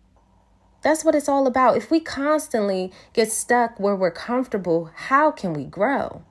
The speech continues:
How can we expand? How can we fulfill our destiny if we're always comfortable? Change is uncomfortable. Expansion is uncomfortable. Trying new things,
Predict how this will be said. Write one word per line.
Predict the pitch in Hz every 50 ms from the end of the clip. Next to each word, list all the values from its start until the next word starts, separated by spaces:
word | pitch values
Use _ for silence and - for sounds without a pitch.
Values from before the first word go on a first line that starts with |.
| _ _ _ _ _ _ _ _ _ - _ _ -
How | - - 262 269 302 311
can | 311 - 247 196
we | 175 156 131
expand? | 120 - - - - - - 208 233 262 269 240 180 165
How | 185 170 196 208 233 254 277 302 285 262
can | - - 180 180
we | 190 208
fulfill | 202 - 165 160 - 180 208 247 247 220
our | - - 165
destiny | 165 160 180 190 233 240 - - 160 156 151 -
if | 156 -
we're | - - - -
always | - 202 233 240 208 - - - - -
comfortable? | - - 208 226 254 247 - - - - 90 - - - - - _ -
Change | - - 254 254 285 302 294 254 202 147 135 139 - - _ -
is | - 175 156 -
uncomfortable. | 160 208 220 208 - 165 180 208 208 - - - - - - - _ _ - - - -
Expansion | - 180 - - - - - 214 247 311 359 339 - - - 170 - - - _ _ _ -
is | - 196 185 -
uncomfortable. | - 220 254 254 - - 185 214 208 - - - - - - - _ _ _ _ _ _ _ _ _ _ _ _ _ - - - -
Trying | - - - 262 277 311 320 302 269
new | 269 262
things, | 254 - 233 269 302 294 262 208 180 165 165 -